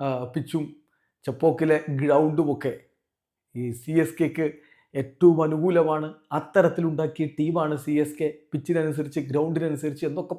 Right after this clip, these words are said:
പറയാറുണ്ട്. പക്ഷേ ഈ സീസണിൽ ആ പിച്ചിൽ കാര്യങ്ങൾ അവർക്ക് അനുകൂലമാവുന്നില്ല.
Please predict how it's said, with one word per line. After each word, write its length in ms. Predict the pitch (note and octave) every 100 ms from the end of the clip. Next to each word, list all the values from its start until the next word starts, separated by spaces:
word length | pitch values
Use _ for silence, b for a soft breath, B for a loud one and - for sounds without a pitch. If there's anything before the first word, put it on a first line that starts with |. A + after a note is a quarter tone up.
| E3
പറയാറുണ്ട്. 420 | D#3+ F#3 D#3+ D3+
പക്ഷേ 500 | E3 G#3 G3+ B2 - _ _ _ _ _ _ -
ഈ 120 | B2
സീസണിൽ 500 | D3 D3 D3 D3 C#3
ആ 80 | C3+
പിച്ചിൽ 440 | C3+ C3 A#2+ C3+ C3
കാര്യങ്ങൾ 300 | B2+ B2+ B2+
അവർക്ക് 260 | B2 A#2+ B2
അനുകൂലമാവുന്നില്ല. 1160 | A#2+ B2 A#2+ A#2 A#2 B2 A#2+ D3 F3 B2+ A#2+